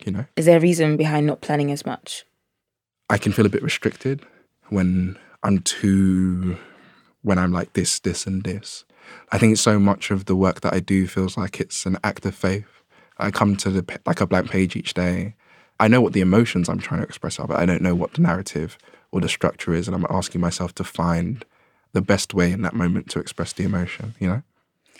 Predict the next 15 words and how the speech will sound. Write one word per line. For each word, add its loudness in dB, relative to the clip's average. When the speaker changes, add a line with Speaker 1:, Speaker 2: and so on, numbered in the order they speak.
Speaker 2:
So 0
when 10
did -2
you 2
first 0
feel 0
like 0
a -2
writer? -4
Speaker 1:
Maybe 2
when 4
I 4
was, -2
like, -18
sixteen -6